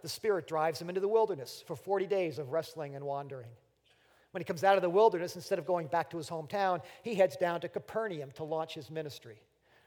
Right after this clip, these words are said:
And his first day in Capernaum is such a success that everybody wants him to stay,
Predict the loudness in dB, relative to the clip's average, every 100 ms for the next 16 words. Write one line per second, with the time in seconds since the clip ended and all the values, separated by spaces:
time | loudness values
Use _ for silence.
0 | _ _ _ _ -6 -4 -2 2 2 6
1 | 6 6 2 -6 -4 -2 -2 -4 -2 -2
2 | -2 -6 -10 -10 0 0 0 -4 -2 0
3 | 0 2 0 0 -2 -2 -6 -12 -10 -6
4 | 2 4 4